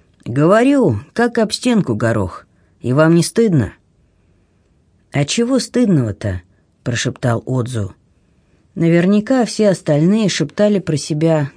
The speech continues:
то же самое. "Но чего ты раскипятился? К чему вся эта суета?" Вот что было у всех на уме. "Зубрежкой пусть ашники занимаются, а мы сами по себе,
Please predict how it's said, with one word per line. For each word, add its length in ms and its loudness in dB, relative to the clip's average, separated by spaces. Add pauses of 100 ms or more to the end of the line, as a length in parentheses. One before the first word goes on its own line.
то 100 -2
же 140 -2
самое. 480 -2 (1300)
"Но 120 0
чего 320 0
ты 140 0
раскипятился? 960 -2 (480)
К 100 -20
чему 400 2
вся 200 0
эта 180 -2
суета?" 540 -2 (1080)
Вот 260 2
что 220 -2
было 260 2
у 60 4
всех 300 -4
на 120 2
уме. 360 0 (880)
"Зубрежкой 840 0
пусть 460 -2
ашники 480 0
занимаются, 800 -2 (500)
а 140 0
мы 160 2
сами 380 2
по 120 -4
себе, 500 0